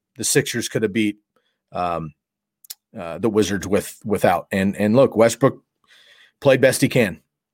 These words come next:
but again, not enough. And, uh, the seventy-sixers, the number one seed for a reason, dominated this entire series. They win four to one. Moving on to the Knicks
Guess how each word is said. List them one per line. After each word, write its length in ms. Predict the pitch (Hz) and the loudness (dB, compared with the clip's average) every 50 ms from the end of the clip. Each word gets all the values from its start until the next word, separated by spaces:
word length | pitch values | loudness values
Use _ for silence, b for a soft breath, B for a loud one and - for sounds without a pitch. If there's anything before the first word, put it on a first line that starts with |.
| _ _ | _ _
but 220 | - 92 85 123 117 | -16 0 2 2 2
again, 400 | 113 113 127 117 107 101 98 - _ _ _ _ _ _ _ _ _ _ _ _ _ _ _ _ - - _ _ | 4 4 4 4 4 2 -2 -6 _ _ _ _ _ _ _ _ _ _ _ _ _ _ _ _ -20 -20 _ _
not 200 | 117 117 120 123 | 2 2 4 4
enough. 380 | 127 127 117 92 - - - - _ _ _ _ _ _ _ _ _ _ _ _ _ | 4 4 2 2 0 -4 -12 -14 _ _ _ _ _ _ _ _ _ _ _ _ _
And, 280 | 98 95 107 110 110 107 | -4 -2 0 0 2 4
uh, 100 | 110 107 | 2 2
the 100 | 95 - | 2 0
seventy-sixers, 680 | - - 131 127 123 - - 135 - - 123 120 110 | 2 2 2 2 2 2 2 0 0 0 -2 -2 -2
the 80 | 110 117 | 0 0
number 200 | 110 117 117 117 | 0 2 2 4
one 200 | 117 113 113 107 | 4 4 2 0
seed 240 | - - 127 113 - | 0 0 -2 -2 0
for 100 | - 104 | -2 -2
a 20 | |
reason, 440 | 101 117 135 135 113 127 131 127 120 - _ _ _ _ _ _ _ | 2 2 2 2 2 0 -2 -4 -6 -10 _ _ _ _ _ _ _
dominated 480 | - 120 123 123 123 120 120 113 113 107 | 0 2 2 4 4 2 2 0 0 -2
this 180 | 113 110 - | -2 -4 -4
entire 300 | 110 - 120 117 110 107 | -4 0 2 2 2 2
series. 520 | - - 151 135 127 127 123 117 - - - _ _ _ _ | 2 2 4 4 6 4 2 2 -2 -6 -10 _ _ _ _
They 140 | - 113 120 | 2 2 4
win 180 | 113 117 110 | 4 2 0
four 220 | 110 - 123 113 104 | 0 -2 -2 0 0
to 40 | 101 | 0
one. 280 | 95 95 80 78 - _ _ _ _ _ _ _ _ _ _ _ _ _ _ _ _ _ _ _ | -2 -4 -10 -12 -16 _ _ _ _ _ _ _ _ _ _ _ _ _ _ _ _ _ _ _
Moving 240 | 135 151 127 156 | 4 6 6 6
on 140 | 156 151 143 | 6 4 4
to 120 | 147 156 147 | 4 2 2
the 80 | 135 | 2
Knicks 360 | 131 131 143 151 151 - - | 2 0 0 0 0 -2 -8